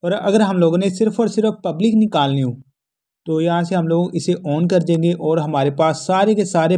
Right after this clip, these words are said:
पब्लिक ग्रुप आ जाएंगे, ठीक है। और यहाँ से हम लोग माई ग्रुप भी निकाल सकते हैं जिनमें हम लोग खुद एडमिन हों। तो यहाँ पर सिर्फ और सिर्फ दूसरे ग्रुप आ रहे हैं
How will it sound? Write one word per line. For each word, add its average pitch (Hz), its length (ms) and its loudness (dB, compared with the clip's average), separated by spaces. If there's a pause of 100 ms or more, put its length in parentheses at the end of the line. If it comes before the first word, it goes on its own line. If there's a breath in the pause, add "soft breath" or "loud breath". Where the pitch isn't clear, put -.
पब्लिक 170 320 2
ग्रुप 170 340 0
आ 151 140 2
जाएंगे, 117 360 -2
ठीक 165 300 -8
है। 190 60 -4 (2250)
और 151 220 0
यहाँ 180 260 0
से 190 120 -2
हम 165 180 0
लोग 175 280 0 (100)
माई 165 240 2
ग्रुप 170 220 0
भी 175 120 0
निकाल 160 320 2
सकते 151 240 -4
हैं 165 140 0
जिनमें 160 340 0
हम 151 160 -4
लोग 156 200 0
खुद 156 200 -2
एडमिन 135 360 0
हों। 113 240 -8 (2750)
तो 165 80 -2
यहाँ 185 200 0
पर 208 140 2
सिर्फ 214 260 -2
और 208 100 0
सिर्फ 202 360 0
दूसरे 170 340 2
ग्रुप 180 280 -2
आ 165 140 4
रहे 156 120 2
हैं 156 120 -6